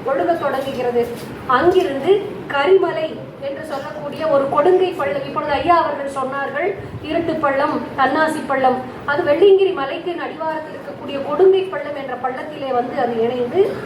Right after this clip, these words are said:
அங்கு அருவியாக இருக்கக்கூடிய பெரியாறு, சிற்றாறு என்ற இரண்டு ஆறுகளோடு கலந்து சாடி வயல் அருகே ஓடி வந்து இணைகிறது. அங்கு மற்றும் இரண்டு அருவிகள் சேர்ந்து கொள்கின்றன,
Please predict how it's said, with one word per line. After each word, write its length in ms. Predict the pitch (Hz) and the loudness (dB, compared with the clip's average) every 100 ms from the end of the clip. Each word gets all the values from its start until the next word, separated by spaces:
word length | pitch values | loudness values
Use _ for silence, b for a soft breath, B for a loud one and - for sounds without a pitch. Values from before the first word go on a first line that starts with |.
| - - | -8 0
அங்கு 680 | 262 359 381 370 392 403 - - | 4 6 6 6 2 2 -6 -8
அருவியாக 540 | 269 277 359 359 339 330 | -6 -4 -2 0 0 -4
இருக்கக்கூடிய 540 | 311 - - 294 277 | -10 -12 -12 -8 -6
பெரியாறு, 460 | 277 269 339 330 311 | -2 2 2 2 0
சிற்றாறு 640 | 294 285 - 311 285 277 | -6 -6 -2 0 2 0
என்ற 160 | 254 247 | -4 -2
இரண்டு 300 | 247 254 254 | -2 -2 0
ஆறுகளோடு 680 | 262 277 294 269 240 220 | 2 0 -2 -2 -2 -2
கலந்து 540 | 240 240 269 - 381 392 - - | -2 -4 -4 -2 -2 -2 -10 -6
சாடி 480 | - 277 339 392 | 2 6 6 6
வயல் 240 | 370 311 277 | 6 4 -4
அருகே 380 | 254 262 302 294 | -6 -6 -8 -8
ஓடி 240 | 247 254 254 | -6 -6 -6
வந்து 440 | 247 233 359 466 - - - | -8 -4 -2 -2 -4 -10 -6
இணைகிறது. 560 | 277 285 254 240 233 240 - - | -4 -2 0 0 0 -4 -8 0
அங்கு 300 | 294 381 403 | 4 6 6
மற்றும் 400 | 302 - 415 392 | 2 4 6 6
இரண்டு 260 | 339 311 | 6 2
அருவிகள் 380 | 269 285 285 339 | -2 -4 -6 -8
சேர்ந்து 320 | 302 277 277 | -8 -8 -8
கொள்கின்றன, 560 | 262 240 226 240 233 | -10 -8 -8 -6 -4